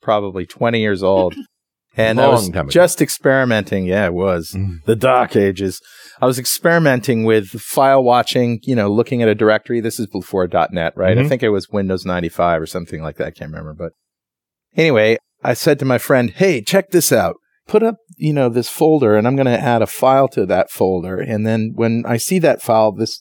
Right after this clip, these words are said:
Speaker 1: application is going to look on a timer and look in that folder for a file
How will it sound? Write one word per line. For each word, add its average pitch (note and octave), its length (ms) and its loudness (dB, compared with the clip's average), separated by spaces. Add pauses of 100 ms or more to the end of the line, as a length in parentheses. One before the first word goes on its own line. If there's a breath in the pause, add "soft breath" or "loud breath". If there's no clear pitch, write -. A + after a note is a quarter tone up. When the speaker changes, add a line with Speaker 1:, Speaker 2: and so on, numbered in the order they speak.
Speaker 1:
application B2+ 760 0 (360)
is B2 180 0
going C3+ 240 2
to A#2+ 180 2
look B2+ 300 0 (100)
on B2 160 0
a A2+ 60 2
timer B2+ 480 -2
and A2 200 -2
look B2+ 200 0
in B2+ 100 0
that A#2+ 160 0
folder A#2+ 240 2
for A2+ 160 0
a G#2+ 40 0
file G#2+ 440 2